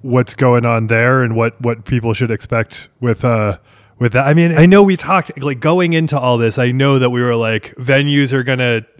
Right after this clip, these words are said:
hurt." <laughs> But, like, a year in, just, like, looking around at what that actually looks like, it's, it's,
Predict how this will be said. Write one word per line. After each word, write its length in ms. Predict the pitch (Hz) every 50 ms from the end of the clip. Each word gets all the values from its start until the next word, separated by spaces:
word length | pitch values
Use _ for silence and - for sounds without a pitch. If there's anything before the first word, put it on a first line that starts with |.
| _ _
hurt." 460 | - - 135 117 107 107 - _ _ _ _ _ _ _ _ _ -
<laughs> 80 | - - - - - - - 1077 1077 571 _ - - - - - - -
But, 180 | 165 151 151 139
like, 320 | 143 139 131 123 - - 143 131 139 156
a 100 | 151 143
year 400 | 147 135 143 160 165 170 160 156
in, 320 | 151 156 156 147 135 127
just, 180 | 117 127 120 -
like, 160 | 139 120 107
looking 340 | 117 131 139 131 151 127 127
around 300 | 127 123 127 123 123 123
at 80 | 120 113
what 160 | 120 123 -
that 180 | 131 120 117
actually 300 | 113 113 110 - - 107
looks 260 | 101 117 127 - - -
like, 200 | 98 98 - 117
it's, 280 | 107 98 - - - -
it's, 480 | 123 117 107 - - - - - -